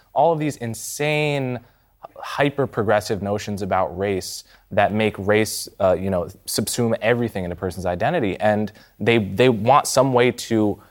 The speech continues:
fight back against that without being the next person that's canceled online for being a racist. So they reach for these laws that I think are ineffective,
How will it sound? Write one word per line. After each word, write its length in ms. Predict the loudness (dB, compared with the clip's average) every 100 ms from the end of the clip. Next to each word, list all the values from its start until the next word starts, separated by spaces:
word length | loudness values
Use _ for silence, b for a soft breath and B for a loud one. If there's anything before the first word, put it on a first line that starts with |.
| b _
fight 320 | -2 2 2 4
back 240 | 2 2
against 320 | 0 0 0
that 180 | 0 0
without 360 | 0 0 0 0
being 160 | -2
the 80 | -2
next 260 | -2 -4 -2
person 340 | -2 -2 -2
that's 200 | -2 -2
canceled 520 | -6 -2 -2 0 2
online 360 | 2 2 0 -2
for 140 | -4
being 200 | -4 -4
a 20 |
racist. 400 | -2 -2 -2 -4
So 180 | 0 2
they 120 | 4
reach 240 | 6 4 2
for 120 | 0
these 180 | 0 2
laws 320 | 4 4 4
that 100 | 2
I 80 | 0
think 240 | 0 -4
are 60 | -4
ineffective, 720 | -4 -6 -2 -4 -2 -2 -2